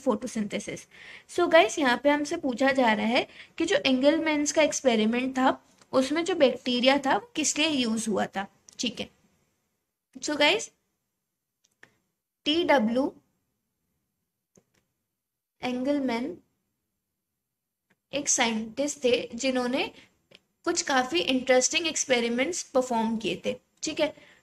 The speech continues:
So guys, उन्होंने एक experiment में क्या किया था, उन्होंने glass prism use किया था और light को स्प्लिट किया था into spectral components।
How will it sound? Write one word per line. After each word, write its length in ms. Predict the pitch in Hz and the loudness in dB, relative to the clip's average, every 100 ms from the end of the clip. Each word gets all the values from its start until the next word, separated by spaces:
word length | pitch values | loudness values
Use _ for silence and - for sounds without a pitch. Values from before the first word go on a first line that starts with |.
| - | -4
So 180 | 349 349 | -2 4
guys, 260 | 392 - - | 2 2 -4
उन्होंने 320 | 269 277 330 | -2 0 -2
एक 80 | 359 | -2
experiment 680 | 339 - 269 247 254 262 277 | -4 0 2 4 4 0 0
में 120 | 302 | -2
क्या 160 | 294 269 | 2 2
किया 260 | 269 240 214 | 2 0 2
था, 160 | 233 320 - _ _ - - | -2 -2 -6 _ _ -20 -8
उन्होंने 380 | 247 254 254 349 480 - _ _ - | -2 0 2 0 -2 -16 _ _ -16
glass 460 | 233 254 247 302 - - | -4 -2 0 0 -2 0
prism 360 | 269 262 277 | 0 0 0
use 300 | 262 233 - | -2 -2 -6
किया 220 | 247 226 202 247 | -2 -2 -2 -2
था 120 | 330 _ _ _ _ _ _ _ _ _ _ | -2 _ _ _ _ _ _ _ _ _ _
और 180 | - 320 | 2 4
light 420 | 294 240 269 285 - | 6 4 4 0 2
को 180 | 240 269 359 - _ _ _ _ _ _ _ _ _ _ _ _ _ _ _ _ _ _ _ _ _ _ _ - | 6 6 4 -10 _ _ _ _ _ _ _ _ _ _ _ _ _ _ _ _ _ _ _ _ _ _ _ -12
स्प्लिट 440 | - - 294 311 | -12 0 0 0
किया 260 | - 262 226 | 0 2 2
था 180 | 208 262 | 2 0
into 380 | 254 233 220 320 494 _ _ _ _ _ _ _ | 0 -4 -4 -4 -4 _ _ _ _ _ _ _
spectral 680 | - - - 240 240 - 277 453 - _ _ _ _ _ - | -20 -4 0 0 0 6 6 6 -4 _ _ _ _ _ -2
components। 800 | 254 214 214 214 220 214 220 - | 0 0 -2 -2 -2 -2 -4 -6